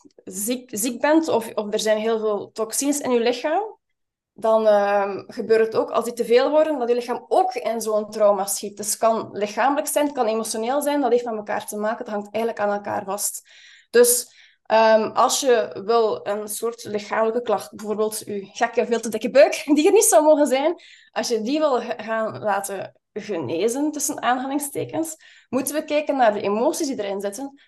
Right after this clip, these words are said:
maar ook een stukje naar de biologie erachter. Misschien heb je bepaalde toxines in je lijf, heb je minder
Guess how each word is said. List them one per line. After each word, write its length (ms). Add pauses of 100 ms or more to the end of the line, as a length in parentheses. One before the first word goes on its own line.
maar 300
ook 220
een 60
stukje 380
naar 520
de 220
biologie 480
erachter. 600
Misschien 480
heb 220
je 60
bepaalde 400
toxines 460
in 120
je 80
lijf, 360
heb 160
je 200
minder 720